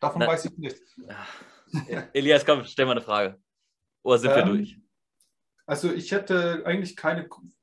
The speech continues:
Speaker 1: Fragen mehr. Eine Frage hätte ich noch.
Speaker 2: Doch, frag sie.
Speaker 1: Ja, wie würdet ihr denn zu einer Spielergewerkschaft stehen? Also wir haben momentan ja, also das ist allgemein, ich sage jetzt mal nichts mehr dazu.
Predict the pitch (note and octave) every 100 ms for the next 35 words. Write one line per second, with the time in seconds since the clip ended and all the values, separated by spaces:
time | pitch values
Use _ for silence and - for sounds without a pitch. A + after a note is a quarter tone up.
0 | _ - - C3 D#3 C#3+ E3 F#3 A3 -
1 | F3+ D#3+ F#3 G#3+ F#3 E3 G3+ - - _
2 | B2 - A2 G#2 - F#2+ - _ _ _
3 | - _ _ _ _ _ - D3 F3+ F3
4 | F#3+ G#3 G3+ G3 F3 E3+ E3 D#3 D3+ -
5 | G3+ F#3 C3+ B2+ - A#2+ - B2+ A#2+ A2
6 | _ _ _ _ _ _ - D3 C#3+ C#3
7 | D3 E3+ E3 D#3+ - D3+ D3+ D3 C#3+ C#3
8 | - _ _ _ _ _ _ _ _ _
9 | _ _ _ _ _ _ _ _ _ _
10 | _ _ _ _ _ - - D#3+ - -
11 | D#3+ C#3+ C#3 D3 C#3 - D#3+ D#3 C#3+ C#3
12 | F3 F3 D#3+ D#3 D#3